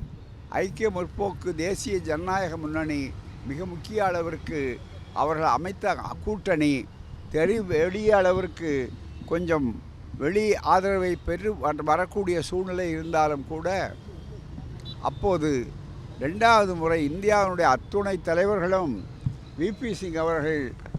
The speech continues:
தேடி நாடி சென்று, "நீங்கள்தான் மீண்டும் மு-, முதல்வராக, பிரதமராக, மன்னிக்க வேண்டும், பிர-, பிரதமராக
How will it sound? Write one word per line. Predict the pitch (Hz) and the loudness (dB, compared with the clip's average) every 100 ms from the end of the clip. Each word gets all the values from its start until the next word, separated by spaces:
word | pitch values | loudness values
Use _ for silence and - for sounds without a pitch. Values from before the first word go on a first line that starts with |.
| - - | -8 -4
தேடி | 170 196 214 190 196 190 | 2 6 6 6 4 2
நாடி | 151 156 180 175 175 | 4 6 6 4 2
சென்று, | 156 165 156 160 202 175 110 - - - - 143 | 0 -2 -2 0 0 2 0 -6 -12 -12 -8 0
"நீங்கள்தான் | 165 190 196 196 190 208 202 | 0 4 2 2 4 4 2
மீண்டும் | 156 165 190 175 196 196 214 - - - - - - | 0 2 2 0 -2 -2 -8 -12 -16 -16 -18 -14 -4
மு-, | 147 147 | 0 2
முதல்வராக, | 160 202 196 185 185 165 185 196 202 - - - | 6 6 8 8 8 6 4 2 0 -8 -16 -6
பிரதமராக, | - 196 208 190 185 156 | 0 4 6 10 10 8
மன்னிக்க | 135 131 165 165 165 | 4 2 0 0 2
வேண்டும், | 147 113 - | 2 0 0
பிர-, | 151 165 131 | 4 4 4
பிரதமராக | 165 208 208 185 180 156 180 190 | 8 8 10 12 12 10 6 4